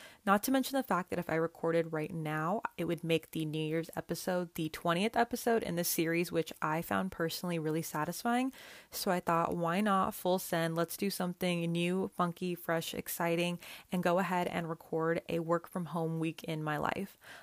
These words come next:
I feel like the last couple of weeks were a little bit monotonous. I was kind of doing a lot of the same thing every single day, but looking ahead at this week, I have a lot of different things going on across the board in all of the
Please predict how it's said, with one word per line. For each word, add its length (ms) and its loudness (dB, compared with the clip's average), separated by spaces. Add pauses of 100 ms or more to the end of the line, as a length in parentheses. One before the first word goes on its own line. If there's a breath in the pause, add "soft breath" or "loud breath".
I 20 -20
feel 120 2
like 120 2
the 80 0
last 220 2
couple 260 0
of 140 0
weeks 320 -2
were 300 2
a 80 0
little 160 4
bit 120 0
monotonous. 560 4
I 80 2
was 100 0
kind 220 -2
of 60 0
doing 380 0
a 60 0
lot 200 0
of 100 -6
the 80 -4
same 300 0
thing 280 0
every 240 0
single 300 2
day, 360 2 (340 loud breath)
but 80 4
looking 300 2
ahead 240 2
at 100 -2
this 240 0
week, 240 0
I 60 -2
have 160 -2
a 40 0
lot 240 4
of 100 2
different 280 -4
things 260 0
going 460 0
on 260 -2
across 460 -2
the 100 0
board 360 2
in 100 -6
all 200 0
of 160 -4
the 240 2